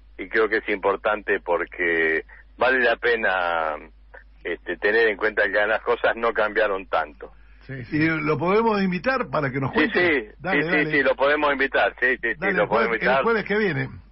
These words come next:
Speaker 1: Listo, listo,
Speaker 3: Gracias.
Speaker 1: macanudo.
Speaker 3: Gracias.
Speaker 1: Fenómeno.
Speaker 3: César,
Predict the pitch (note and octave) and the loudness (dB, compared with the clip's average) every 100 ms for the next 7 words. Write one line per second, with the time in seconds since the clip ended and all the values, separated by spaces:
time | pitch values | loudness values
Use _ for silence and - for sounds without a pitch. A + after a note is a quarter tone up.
0 | - - - B2 C3 - A2 B2 C3 G#2 | -20 -18 -4 0 0 2 0 2 -2 0
1 | G2+ G#2+ G#2+ A2 A#2 G#2 G2 A2 - - | 0 2 0 2 2 4 4 2 -4 -6
2 | F3 C#3 A2 B2+ G2+ G2+ G2 - D#3+ D#3 | -2 0 2 2 0 -2 -6 -8 -6 -2
3 | D3 | -2